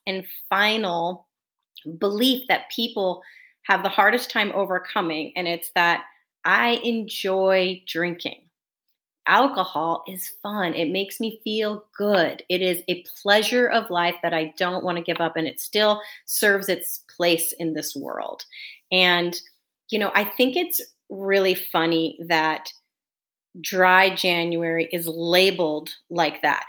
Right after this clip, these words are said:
I think it's a terrible branding, like, dry. Um, why do we call a month without, without alcohol dry? You know, I guess there's this connotation of it just being, like,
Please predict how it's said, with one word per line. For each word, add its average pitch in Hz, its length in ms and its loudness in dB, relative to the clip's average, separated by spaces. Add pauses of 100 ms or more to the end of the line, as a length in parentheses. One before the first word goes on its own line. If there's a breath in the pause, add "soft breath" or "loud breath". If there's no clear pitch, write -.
I 175 60 0
think 208 180 -4
it's 202 160 -2
a 190 60 0
terrible 196 640 2
branding, 160 640 -4
like, 170 280 2 (440)
dry. 160 800 -2 (400 soft breath)
Um, 156 540 -2 (400)
why 185 580 2
do 226 160 2
we 202 160 -2
call 175 400 4
a 170 80 0
month 175 340 0
without, 165 360 2
without 165 360 2
alcohol 160 580 -2
dry? 156 640 -2
You 165 140 0
know, 160 100 0
I 160 60 0
guess 165 240 2
there's 165 160 2
this 160 140 -6
connotation 165 680 0
of 156 120 -4
it 156 80 -8
just - 240 -6
being, 165 220 2
like, 151 200 0